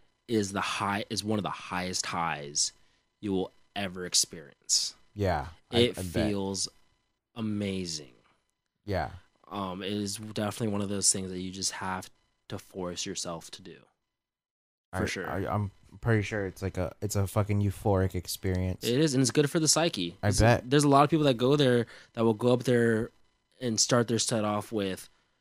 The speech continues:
Speaker 1: "My therapist said I should do this."
Speaker 2: <laughs>
Speaker 1: Like, like, legitimately,
Speaker 2: Yeah,
Speaker 1: like, they,
Speaker 2: like
Speaker 1: they'll tell them, like, "Hey, yeah, you need to go there. Uh, you need to try stand up." The therapist will tell them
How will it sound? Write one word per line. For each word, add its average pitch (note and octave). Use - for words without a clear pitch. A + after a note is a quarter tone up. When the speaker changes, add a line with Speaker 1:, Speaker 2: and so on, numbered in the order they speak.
Speaker 1:
"My G#2+
therapist G#2
said F#2+
I F2
should F2+
do E2+
this." -
Speaker 2:
<laughs> D#3
Speaker 1:
Like, D3
like, G3
legitimately, F#3+
Speaker 2:
Yeah, C#3+
Speaker 1:
like, D#3+
they, D#3+
Speaker 2:
like -
Speaker 1:
they'll E3
tell F3+
them, F3
like, C#3+
"Hey, B2
yeah, A#2+
you A2+
need C#3
to C3
go B2
there. B2
Uh, A2+
you A#2+
need A#2+
to A#2
try A2+
stand A2
up." G2+
The B2
therapist C#3
will A#2
tell A#2
them G#2